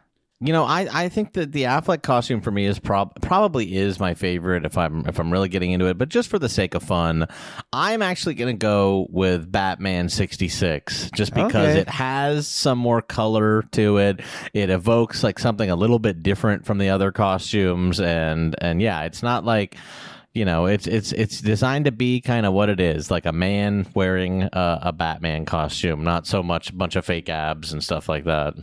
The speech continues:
Speaker 2: So best Batmobile.
Speaker 1: Yeah,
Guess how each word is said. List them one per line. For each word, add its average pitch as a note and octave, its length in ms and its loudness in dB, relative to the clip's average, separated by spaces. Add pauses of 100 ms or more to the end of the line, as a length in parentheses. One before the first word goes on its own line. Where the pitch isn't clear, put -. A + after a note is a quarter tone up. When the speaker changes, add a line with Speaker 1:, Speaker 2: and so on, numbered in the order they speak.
(120)
Speaker 2:
So B2+ 140 -2
best C#3+ 480 0
Batmobile. A2 920 -2 (920)
Speaker 1:
Yeah, E3 400 -4